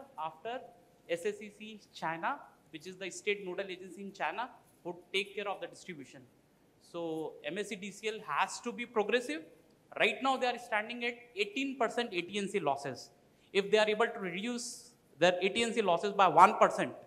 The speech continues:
typically they should be able to save five hundred crores of, of, uh, not the revenue, but I should say of the bottom line, of the profit. Uh, some states like Himachal Pradesh, their A T and C losses are point seven four percent.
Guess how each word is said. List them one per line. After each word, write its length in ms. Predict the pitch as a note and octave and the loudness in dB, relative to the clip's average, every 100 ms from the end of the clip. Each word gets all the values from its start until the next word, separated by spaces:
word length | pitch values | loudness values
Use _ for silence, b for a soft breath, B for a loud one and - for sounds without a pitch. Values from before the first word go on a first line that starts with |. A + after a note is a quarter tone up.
| - _ _ | -20 _ _
typically 440 | A3 A3 B3+ B3+ B3+ | 2 4 4 4 2
they 120 | A3+ | -2
should 200 | A3+ G3+ | -2 -4
be 100 | A3+ | 0
able 140 | A3 | 0
to 120 | A3 | 0
save 240 | A3 A#3 A#3+ | 0 0 4
five 220 | F#3+ F#3 | 6 6
hundred 280 | G3 G#3 G3 | 4 2 0
crores 280 | G3+ A3 A3+ | 4 4 6
of, 300 | G3 F#3 - - - _ _ - | 4 4 2 -12 -20 _ _ 0
of, 180 | D#3+ - - - C3+ | 0 0 -10 -16 -12
uh, 240 | C3 B2+ B2 - _ | -8 -8 -10 -14 _
not 220 | - D3+ E3+ | 2 4 6
the 80 | |
revenue, 340 | E3+ D3+ A3+ C#4 | 4 4 2 2
but 160 | A#3 | 2
I 120 | G3 F#3+ | 4 2
should 200 | A3 A3 | 0 2
say 100 | A3+ - - | 0 -2 -2
of 120 | D#3+ | 0
the 60 | E3 | 2
bottom 320 | D#3+ E3 F#3+ | 6 6 6
line, 160 | E3+ B2 - - | 2 -2 -6 -6
of 120 | C3+ D3 | -2 -2
the 80 | |
profit. 400 | D#3+ F3+ F3+ E3+ - - - - _ _ _ _ _ _ _ | 2 2 4 4 2 -10 -18 -20 _ _ _ _ _ _ _
Uh, 180 | B2 B2+ - | -10 -10 -10
some 380 | - - F#3+ B3+ | -2 10 12 12
states 420 | A#3+ B3+ C4 B3+ | 8 4 4 4
like 200 | A#3 A3 | 2 2
Himachal 420 | G3+ F#3+ F#3+ A#3 A3+ | 2 0 2 0 2
Pradesh, 320 | G#3+ B3 D4 - - - _ _ - | 4 4 2 -4 -16 -20 _ _ 2
their 120 | F#3+ F#3 | 2 4
A 80 | G3 | 0
T 100 | A#3+ | 0
and 120 | B3 A#3+ | -2 0
C 80 | A#3+ | 0
losses 340 | G3+ G3+ A#3 A#3 | 0 0 2 2
are 60 | A#3 - | 2 2
point 320 | G3+ A3 A#3 | 4 4 2
seven 380 | - G#3+ F#3+ G#3 | -2 0 0 0
four 140 | G#3 G3 F#3+ | -2 0 0
percent. 280 | D3 D3+ | 0 -2